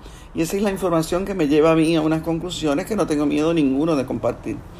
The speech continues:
Mire, entre, entre los antivacunas hay gente muy ilustrada, muy importante. Muchos amigos. Claro que sí. Déjeme decirle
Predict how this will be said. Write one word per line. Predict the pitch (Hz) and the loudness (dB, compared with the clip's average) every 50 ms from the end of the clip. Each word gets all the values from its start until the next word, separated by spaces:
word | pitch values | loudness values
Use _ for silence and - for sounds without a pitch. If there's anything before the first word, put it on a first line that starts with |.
| - - - - - - - - - - - - - - - - | -20 -20 -20 -20 -18 -18 -18 -18 -18 -18 -18 -18 -18 -20 -18 -8
Mire, | - - 233 240 240 226 | -2 2 4 4 4 2
entre, | - 220 220 214 - 208 196 196 190 180 - | 2 0 0 4 4 4 4 4 2 -2 0
entre | 202 214 214 214 202 | -2 -2 0 2 2
los | 202 202 190 185 | 2 2 2 2
antivacunas | 180 180 180 165 175 175 170 165 156 - - 117 143 240 170 | 0 0 -2 -2 -2 0 0 0 0 0 0 2 2 2 2
hay | 156 156 160 156 | 2 2 2 2
gente | 160 165 175 190 - 180 | 2 0 0 0 -2 -2
muy | 139 135 143 143 160 202 277 | -2 -2 -2 0 2 2 4
ilustrada, | 294 220 147 - - - 151 165 190 185 151 | 4 2 0 -2 -4 -2 0 0 2 2 0
muy | 143 135 139 156 | 2 0 0 -2
importante. | 196 214 269 - - - - - - 165 202 - - 143 117 - - - - - - - - | -2 -2 -4 -4 -4 -2 -2 -2 -2 -2 -4 -2 -2 -2 -4 -4 -10 -16 -18 -18 -18 -12 -8
Muchos | - 170 202 208 262 254 226 | -6 -4 -4 -2 -2 0 0
amigos. | 175 139 139 139 165 170 170 139 117 - - - - - - | 0 0 0 0 0 0 -2 -2 -4 -6 -10 -14 -14 -10 -4
Claro | - 151 143 160 196 | 0 0 2 2 2
que | - - 262 | 0 0 -2
sí. | - - - 73 - - - - - - - - - - - - - - - - - - - - - - - - | -2 -4 -8 -10 -10 -12 -16 -20 -20 -18 -18 -18 -18 -18 -18 -20 -20 -20 -20 -20 -20 -20 -20 -20 -20 -20 -14 -8
Déjeme | 123 131 143 165 202 226 | -6 -4 -2 0 0 0
decirle | 220 196 165 160 165 156 123 - - | -2 -2 -4 -4 -4 -4 -4 -6 -8